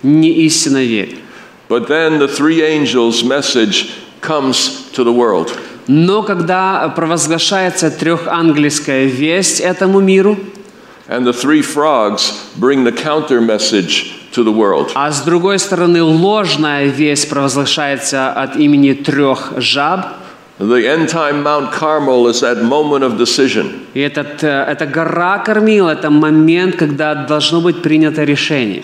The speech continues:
Speaker 2: No one will be undecided anymore.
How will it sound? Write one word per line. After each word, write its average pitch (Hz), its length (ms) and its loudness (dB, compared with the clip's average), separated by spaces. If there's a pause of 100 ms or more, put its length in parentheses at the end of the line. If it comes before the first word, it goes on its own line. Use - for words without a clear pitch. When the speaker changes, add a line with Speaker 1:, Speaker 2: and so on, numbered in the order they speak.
Speaker 2:
No 127 320 2
one 170 300 0
will 156 200 2
be 151 840 2
undecided 131 720 0
anymore. 175 380 2